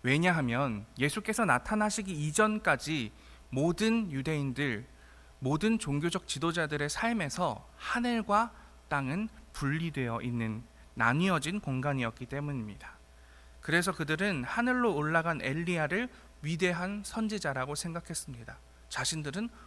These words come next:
도달할 수 없는 곳, 높으신 하나님께서 계신 곳, 그곳과 이곳은 연결되어 있지 않다라고 생각한 것이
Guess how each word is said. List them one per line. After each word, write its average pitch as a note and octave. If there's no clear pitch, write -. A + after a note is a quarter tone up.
도달할 C3+
수 A#2+
없는 A2
곳, -
높으신 G3
하나님께서 A3+
계신 B2
곳, -
그곳과 D3
이곳은 C#3+
연결되어 E3
있지 D#3
않다라고 D3
생각한 F#3
것이 C3+